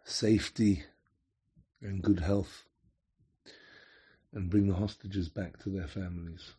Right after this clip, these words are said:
Protect our soldiers, Bezrat Hashem. What I wanted to learn today is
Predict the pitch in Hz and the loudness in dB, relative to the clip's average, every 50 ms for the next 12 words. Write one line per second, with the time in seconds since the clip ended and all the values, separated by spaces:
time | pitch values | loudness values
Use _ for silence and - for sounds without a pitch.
0 | _ _ _ _ _ _ _ - - - - 104 - - - 101 90 - - 107 | _ _ _ _ _ _ _ -20 -20 -8 -8 -8 -6 -6 -8 -8 -8 -8 -6 -4
1 | 98 95 90 92 90 76 76 - - - 71 78 87 - - - - 71 - - | -4 -4 -4 -4 -6 -8 -8 -10 -12 -14 -14 -12 -12 -14 -14 -14 -16 -18 -18 -18
2 | - - _ _ _ _ _ _ _ _ _ _ _ _ _ _ _ _ _ _ | -20 -20 _ _ _ _ _ _ _ _ _ _ _ _ _ _ _ _ _ _
3 | _ _ _ _ _ _ _ _ - - _ _ _ _ - - - - - - | _ _ _ _ _ _ _ _ -16 -16 _ _ _ _ -20 -20 -20 -20 -20 -20
4 | - - - - - - - - - - - - - - _ _ _ - - 151 | -20 -20 -20 -20 -20 -20 -20 -20 -20 -20 -20 -20 -20 -20 _ _ _ 4 10 12
5 | 165 185 180 175 180 180 170 - - 143 139 147 156 156 147 131 127 127 110 104 | 12 12 12 12 12 12 10 10 12 12 12 12 12 12 12 12 8 4 6 8
6 | 123 131 127 113 107 104 104 110 110 - - - - _ _ _ - - - - | 10 10 10 8 6 4 0 -2 -6 -10 -16 -20 -20 _ _ _ -20 -20 -20 -20
7 | - - - - - - _ _ _ _ - 139 135 123 120 117 113 104 92 - | -20 -20 -16 -16 -16 -16 _ _ _ _ 6 8 10 10 10 8 6 4 4 4
8 | - - - | 2 2 -2